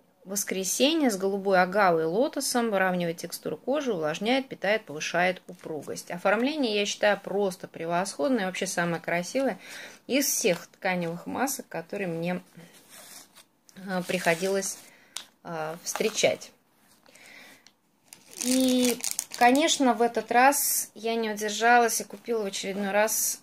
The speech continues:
вот эту вот корзинку. Я показывала её как-то в покупках. Вот. Это такая корзина с ручками для хранения. Здесь вот есть, э, какой-то ярлычок, на котором это всё дело обозначено. Это продукция Еврошоп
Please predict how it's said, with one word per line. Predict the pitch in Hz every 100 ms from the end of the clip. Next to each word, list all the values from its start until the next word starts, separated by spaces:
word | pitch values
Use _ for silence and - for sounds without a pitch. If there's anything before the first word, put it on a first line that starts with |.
| -
вот | 208 220
эту | 226 190
вот | 196
корзинку. | - 220 214 208 226 247 247 190 180 - - - -
Я | 202 214
показывала | 214 - 285 262 247 233
её | 220
как-то | 202 190 -
в | -
покупках. | 202 196 233 - - 175 -
Вот. | 170 - - _ _ _ _ - - _
Это | 180 185
такая | 190 185
корзина | 175 196 214 220 196
с | 185
ручками | 202 214 - 185 175
для | 175 180
хранения. | - 180 185 233 302 302 269 247 247 247 -
Здесь | 190 190
вот | 175 175
есть, | 185 185 - - 180
э, | 175 165 175
какой-то | - - 180 -
ярлычок, | 165 170 165 170 - 240 302 - - - - - - _ -
на |
котором | - - 208 202
это | 196 185
всё | - 185
дело | 202 196
обозначено. | 185 180 180 180 175 170 165
Это | 165 -
продукция | 175 170 175 - -
Еврошоп | 165 170 170 175 - 269 294